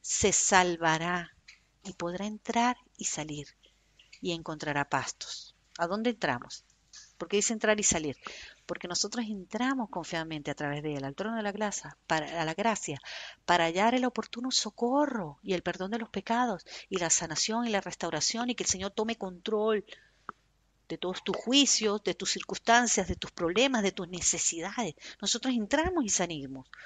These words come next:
confiadamente ante el trono de la gracia. Dime tú si esto no es un regalo hermoso. ¿Qué es lo que hay en el mundo que te puede hacer creer a ti que esto no es verdad? Que tú no puedes entrar confiadamente al trono de la gracia y pensar que allí en la cruz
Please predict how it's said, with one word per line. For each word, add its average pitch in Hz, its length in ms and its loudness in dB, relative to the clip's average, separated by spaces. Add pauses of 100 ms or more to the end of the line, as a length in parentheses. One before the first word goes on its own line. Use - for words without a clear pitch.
(160)
confiadamente 269 840 2
ante 165 220 -6
el 156 100 -6
trono 160 260 -6
de 156 40 -4
la 151 100 -4
gracia. 139 400 -6 (460)
Dime 220 200 -2
tú 233 120 0
si - 140 2
esto - 180 -6
no 208 80 -6
es - 80 -12
un 220 80 -8
regalo 196 340 0
hermoso. 185 680 4 (520)
¿Qué 247 100 6
es 220 100 4
lo 247 100 8
que 233 140 2
hay 220 140 4
en 233 80 2
el 190 140 2
mundo 220 360 0
que 196 100 -2
te 185 100 -4
puede 196 140 0
hacer 214 240 4
creer 214 320 6
a 214 80 6
ti 233 400 -4 (1500)
que 214 140 8
esto - 200 0
no 214 80 2
es 196 120 2
verdad? 190 320 2 (340)
Que 202 100 -2
tú 247 120 -2
no 226 100 0
puedes 226 240 4
entrar 208 300 2
confiadamente 202 640 -4
al 190 80 -4
trono 196 240 -2
de 190 60 0
la 165 80 2
gracia 175 380 0 (600)
y 208 100 -2
pensar 190 380 4
que 208 100 4
allí 214 320 2
en 214 100 2
la 180 140 0
cruz 214 540 2